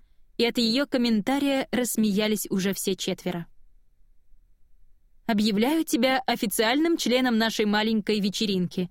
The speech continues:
заявила Арлис и плеснула водой на стоявшую возле бортика бассейна девушку.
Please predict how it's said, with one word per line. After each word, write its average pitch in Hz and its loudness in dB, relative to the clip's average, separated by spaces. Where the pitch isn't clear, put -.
заявила 196 0
Арлис 262 -2
и 214 -2
плеснула 262 0
водой 220 2
на 208 2
стоявшую 202 -2
возле 190 0
бортика 185 -2
бассейна 233 0
девушку. 180 -4